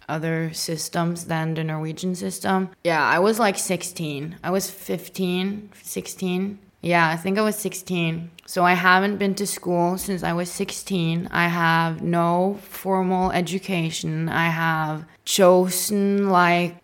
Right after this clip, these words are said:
a really unconventional way of life, I feel like. I have just created a path of my own, or I'm still creating a path on my own. And that has been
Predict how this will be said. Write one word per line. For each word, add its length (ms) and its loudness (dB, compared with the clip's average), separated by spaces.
a 140 2
really 420 4
unconventional 1300 2
way 420 0
of 200 -2
life, 600 -2
I 140 0
feel 280 0
like. 460 2
I 200 2
have 340 2
just 500 -6
created 760 2
a 100 2
path 540 2
of 200 -2
my 300 0
own, 400 0
or 160 2
I'm 240 2
still 440 -4
creating 880 0
a 60 -2
path 600 0
on 240 4
my 180 4
own. 480 4
And 520 4
that 340 2
has 1080 4
been 880 4